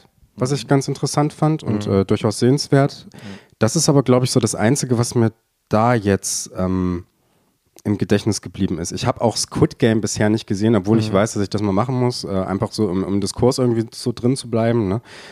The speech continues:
Speaker 1: Aber noch nicht die Zeit gefunden dazu. Ähm, aber ansonsten fällt mir jetzt aus dem Streaming-Bereich ehrlich gesagt gar nichts ein, was ich, was ich da noch irgendwie verpasst hätte.
Speaker 2: Also Inside habe ich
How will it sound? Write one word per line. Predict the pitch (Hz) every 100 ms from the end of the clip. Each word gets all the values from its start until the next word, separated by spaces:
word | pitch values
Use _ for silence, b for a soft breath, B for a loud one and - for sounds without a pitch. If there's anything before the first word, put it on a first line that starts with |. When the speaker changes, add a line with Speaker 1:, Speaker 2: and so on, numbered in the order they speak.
| B -
Speaker 1:
Aber | 98 98
noch | 98
nicht | 107
die | -
Zeit | - 107
gefunden | - - 120 107 110 110
dazu. | 104 - 113 113 B B B B _ _
Ähm, | 104 101 104
aber | - 104
ansonsten | 95 92 127 -
fällt | - 127
mir | 120
jetzt | 117
aus | 107 98
dem |
Streaming-Bereich | 92 - 113 135 170 151 - 131 139 -
ehrlich | 110 120
gesagt | 123 120 113
gar | - 104
nichts | 123 - -
ein, | - 117 107
was | 98 -
ich, | -
was | 95
ich | -
da | -
noch | 101 101 -
irgendwie | - 90
verpasst | 95 101 - 101 -
hätte. | 92 98 - b b b b b _
Speaker 2:
Also | 90 80 -
Inside | 113 147 143 131
habe | 127
ich | 123